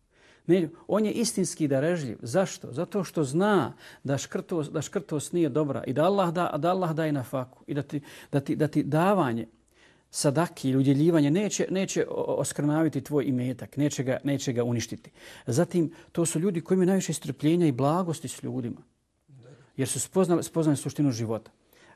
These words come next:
Alija radijallahu anhu kaže, „Znanje je bolje od imetka, jer znanje čuva tebe, a ti moraš čuvati zna-,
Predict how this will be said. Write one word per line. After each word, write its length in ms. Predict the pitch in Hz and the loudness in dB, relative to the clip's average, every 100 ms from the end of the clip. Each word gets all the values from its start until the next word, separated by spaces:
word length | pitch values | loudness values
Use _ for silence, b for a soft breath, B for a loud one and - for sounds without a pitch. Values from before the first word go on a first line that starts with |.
| b | b
Alija 320 | 143 147 139 | -2 0 0
radijallahu 520 | 123 113 123 127 113 | -2 -4 -2 -2 -4
anhu 160 | 117 104 | -8 -8
kaže, 340 | 131 117 113 107 | -6 -4 -4 -6
„Znanje 480 | 110 120 143 156 | -4 -2 -2 -2
je 80 | 135 | -2
bolje 380 | 107 120 135 127 | -4 -4 -2 -2
od 120 | 107 | -6
imetka, 520 | 104 107 110 107 - - _ B B B | -6 -8 -8 -12 -16 -20 _ B B B
jer 220 | 120 110 107 | -6 -4 -4
znanje 720 | 104 120 131 160 180 175 - - _ _ - | -2 -2 2 2 2 0 -2 -8 _ _ -16
čuva 480 | - 185 165 151 | -6 -2 0 -2
tebe, 360 | 139 - 156 104 | -4 -4 -4 -4
a 100 | - | -10
ti 160 | - 139 | -8 -4
moraš 360 | 135 143 127 - | -2 -2 -4 -8
čuvati 340 | 131 117 120 | -8 -8 -8
zna-, 140 | 101 | -10